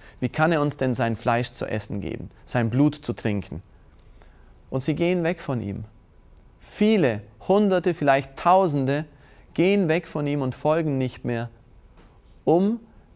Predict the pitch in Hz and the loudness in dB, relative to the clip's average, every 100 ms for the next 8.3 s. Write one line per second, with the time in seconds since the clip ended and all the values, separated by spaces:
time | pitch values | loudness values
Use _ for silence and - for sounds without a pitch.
0 | - 123 - 110 113 127 139 147 147 131 | -8 -8 -4 -4 -2 0 -2 -4 -4 -2
1 | 117 127 127 123 123 - 113 101 95 87 | -2 -2 -2 -4 -6 -6 -4 -2 -4 -8
2 | 110 113 - - - - - - - - | -10 -14 -20 -20 -20 -20 -20 -20 -20 -20
3 | - - - - - - - - - _ | -20 -20 -20 -20 -20 -20 -20 -20 -20 _
4 | - 127 156 196 190 175 175 175 - 151 | -2 2 4 4 4 4 4 2 0 0
5 | 147 143 143 135 160 156 - 147 131 - | 2 2 2 2 2 2 0 -2 -2 0
6 | 120 120 - - _ - - - - - | 0 0 -4 -20 _ -20 -20 -20 -20 -4
7 | 123 135 165 113 127 - 139 135 - 113 | 0 2 4 6 4 4 -4 -4 -2 0
8 | 113 127 | 0 -2